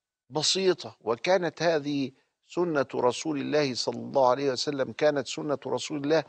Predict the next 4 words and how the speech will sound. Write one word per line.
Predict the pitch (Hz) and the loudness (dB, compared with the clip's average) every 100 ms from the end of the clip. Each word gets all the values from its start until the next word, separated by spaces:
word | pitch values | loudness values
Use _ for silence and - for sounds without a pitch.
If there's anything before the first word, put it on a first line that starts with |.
| - _ _ _ - | -8 _ _ _ -14
أن | 135 147 | -6 -2
الشيء | 139 - 214 - | 2 4 4 4
البسيط | 156 143 139 180 208 - - - _ _ _ _ | 0 0 0 2 2 0 -6 -20 _ _ _ _
يسبب | 113 120 226 190 160 180 175 170 | -8 2 2 2 0 0 0 -2